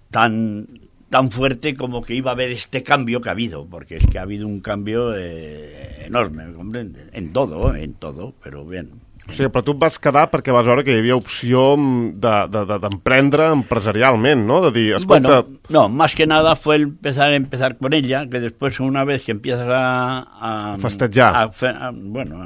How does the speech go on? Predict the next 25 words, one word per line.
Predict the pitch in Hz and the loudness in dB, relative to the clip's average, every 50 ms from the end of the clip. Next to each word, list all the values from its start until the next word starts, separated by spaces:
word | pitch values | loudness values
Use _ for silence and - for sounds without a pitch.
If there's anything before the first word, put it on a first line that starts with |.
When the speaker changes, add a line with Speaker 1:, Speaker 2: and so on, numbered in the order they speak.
| 78 - | -16 -16
Speaker 1:
a | - 95 90 | -16 -18 -18
festejar, | - - - 101 98 - 117 120 117 - - - - - - - - - | -18 -16 -14 -12 -6 -4 -2 -2 -2 -4 -8 -12 -16 -18 -20 -20 -18 -12
pues | - 107 98 | -10 -8 -2
claro, | - 131 135 135 120 | 2 4 4 4 4
¿qué | 127 131 123 | 0 -2 -2
pasa? | - 104 92 85 80 78 90 _ _ _ - - - - _ _ _ _ | -2 -2 -4 -4 -8 -12 -14 _ _ _ -20 -20 -20 -20 _ _ _ _
Que | - 117 113 117 | -4 -2 0 2
ya | 120 123 127 | 4 4 2
empiezas | 123 117 - 139 135 123 127 123 120 110 | 2 0 -2 -2 -2 0 0 -2 0 2
a | 120 117 117 107 - | 2 2 2 2 0
pensar | 117 107 107 98 - 160 165 165 156 147 143 139 | -2 -4 -4 -2 2 4 4 6 6 4 4 2
en | 127 120 120 117 117 117 117 113 113 | 2 0 -2 -2 -2 -2 -2 -2 -4
la | 110 104 95 | -6 -6 -8
familia | - 113 110 143 185 185 165 151 151 147 143 143 143 139 | -8 -6 -4 -2 -2 0 0 0 2 2 2 2 2 2
y | 131 127 | 0 -2
decir, | 117 - - 123 | -4 -4 -6 -6
"Bueno, | 117 139 170 190 135 131 | -4 -4 -6 -6 -8 -8
pero | - 117 107 | -8 -8 -8
si | 95 - 120 120 | -6 -4 -2 2
yo | 127 147 147 151 | 2 2 0 0
para | - 156 147 147 151 156 | 0 2 2 4 4 2
irme | 160 143 123 110 104 98 90 92 - | 2 0 -2 -4 -6 -8 -8 -10 -12
a | - 117 | -12 -10
mi | 117 131 139 135 | -8 -6 -6 -6
casa, | 139 147 - - - 69 64 67 71 | -6 -8 -8 -8 -10 -12 -14 -14 -18